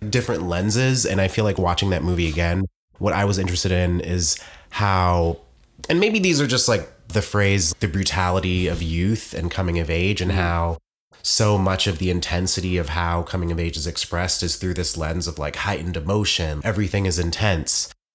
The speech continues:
Speaker 1: Watching Bones and All, I realized, like, oh, there's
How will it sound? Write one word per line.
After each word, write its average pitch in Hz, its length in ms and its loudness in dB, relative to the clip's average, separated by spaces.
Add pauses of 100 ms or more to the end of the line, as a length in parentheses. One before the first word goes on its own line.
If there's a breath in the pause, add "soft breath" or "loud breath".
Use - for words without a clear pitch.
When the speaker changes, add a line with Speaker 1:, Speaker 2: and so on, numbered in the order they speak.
(140)
Speaker 1:
Watching 113 340 2
Bones 101 220 2
and 98 80 2
All, 110 300 4
I 82 80 2
realized, 90 500 2
like, 92 160 0
oh, 120 200 4
there's 95 460 0